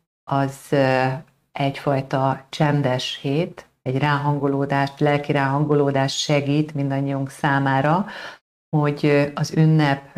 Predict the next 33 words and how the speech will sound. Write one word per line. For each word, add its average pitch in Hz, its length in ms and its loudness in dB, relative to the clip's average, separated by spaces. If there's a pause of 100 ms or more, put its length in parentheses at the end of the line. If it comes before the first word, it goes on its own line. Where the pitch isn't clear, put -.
ö, 131 260 -2
szellemi 151 560 0
tartalmait, 135 1120 -2
amellett, 135 460 0
hogy 139 140 -2
megéljük 135 440 -2
a 127 80 -2
családi 147 420 0
összejövetelt, 135 920 -2
a 135 180 -2 (380)
közös 160 320 2
összetartozást 143 1040 -2
is 208 480 -2
a-, - 120 -8 (320)
az 135 120 -8
ilyen 135 420 -4
nagyobb 139 320 -2
ünnepeken, 156 840 2 (340)
emellett 143 480 2
egyénileg 139 560 0
úgy 127 140 -6
gondolom 131 380 -4
nagyon 131 320 -2
fontos, 147 720 -2 (220)
hogy 143 120 0
rá 143 180 2
tudjunk 139 340 -2
hangolódni 139 580 0
arra 139 240 0
a 135 40 -2
fajta 135 300 -4
szellemi 139 580 0
üzenetre, 139 640 -2